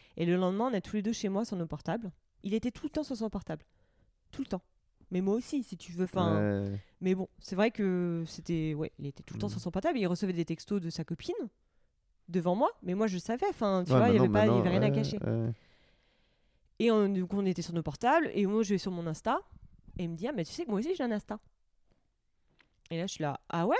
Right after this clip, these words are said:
Speaker 1: mais, euh, du coup, t'as pas les ré-, enfin, je, je savais pas. » Il me dit : « Bah, en fait, c'est un compte qui est pas à mon nom. C'est un faux compte, mais du coup, je suis abonnée à des comptes. Comme ça, ça me permet d'avoir des, de voir un peu les tendances, de m'abonner à des comptes de... Enfin, des... Ouais.
Speaker 2: Ouais, ouais, je suis de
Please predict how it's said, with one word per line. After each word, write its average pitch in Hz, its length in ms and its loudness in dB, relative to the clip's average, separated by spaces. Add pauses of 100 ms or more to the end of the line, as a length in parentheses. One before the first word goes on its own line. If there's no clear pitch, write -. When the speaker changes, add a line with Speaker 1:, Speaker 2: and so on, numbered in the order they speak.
(120)
Speaker 1:
mais, 190 140 2
euh, 160 400 0
du 156 120 -8
coup, - 160 -10
t'as 175 160 -4
pas 175 140 -2
les 175 100 0
ré-, 170 100 0
enfin, 165 260 -6
je, 151 260 -6
je 143 60 -12
savais 143 140 -8
pas. » 269 140 -4
Il 277 60 -4
me 208 40 -2
dit : « 180 80 -2
Bah, 156 120 0
en 170 80 -6
fait, 247 180 -2
c'est 226 60 -4
un 175 100 -4
compte 240 220 -6
qui 196 80 -4
est - 20 -2
pas 175 120 -2
à 175 40 0
mon 190 160 -2
nom. 233 180 -2 (720)
C'est - 140 -8
un 170 80 -2
faux - 160 -4
compte, 285 300 -4
mais 196 80 -2
du 170 100 -6
coup, - 80 -12
je - 60 -10
suis 196 100 -2
abonnée 185 380 0
à 208 60 0
des 196 100 -4
comptes. 233 380 -4
Comme 196 120 -2
ça, 196 80 -8
ça 190 100 -2
me 175 60 -4
permet 180 260 -2 (380)
d'avoir 175 220 0
des, 170 200 0 (340)
de 175 60 -4
voir 190 200 0
un 185 60 2
peu 190 120 -4
les 180 80 -2
tendances, 180 800 -2
de 170 180 -2
m'abonner 165 360 -2
à 165 40 0
des 160 120 -6
comptes 170 340 -12
de... 147 420 -6 (960)
Enfin, 156 220 -6
des... 147 220 -4
Ouais. 208 200 2
Speaker 2:
Ouais, 120 320 0 (200)
ouais, 131 140 0
je - 60 -4
suis 95 220 -4
de 87 300 -2